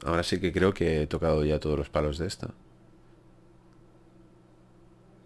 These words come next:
Sí, lo he tocado todo. He tocado la bisectriz.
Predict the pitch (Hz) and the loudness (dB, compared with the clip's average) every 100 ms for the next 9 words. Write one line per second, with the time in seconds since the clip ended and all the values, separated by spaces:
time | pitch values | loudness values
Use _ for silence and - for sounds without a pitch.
0 | - - - - - - - - - - | -20 -20 -20 -20 -20 -20 -20 -20 -20 -20
1 | - - - 131 101 78 98 92 90 - | -20 -18 -2 2 4 4 2 4 2 4
2 | 92 80 82 85 87 85 85 - 104 120 | 2 2 6 8 8 6 2 2 6 8
3 | 131 139 - - - | 6 2 -4 -16 -20